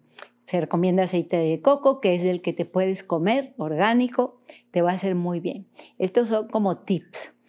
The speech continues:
pero el tip principal es que tú puedas trabajar contigo, es el que tú te hagas responsable de lo que estás sintiendo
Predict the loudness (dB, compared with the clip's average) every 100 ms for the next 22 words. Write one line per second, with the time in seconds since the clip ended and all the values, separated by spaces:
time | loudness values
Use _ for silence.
0 | -20 -20 0 4 4 2 2 0 0 -10
1 | _ 0 2 2 0 2 4 2 0 0
2 | 2 0 0 2 4 2 0 -2 -2 -2
3 | -6 -4 -4 -2 0 2 0 -4 -8 -4
4 | -2 0 -2 -2 -2 -2 2 2 2 -2
5 | -8 -6 -6 0 0 2 0 0 -2 -6
6 | -6 -4 -4 -4 0 2 2 0 -2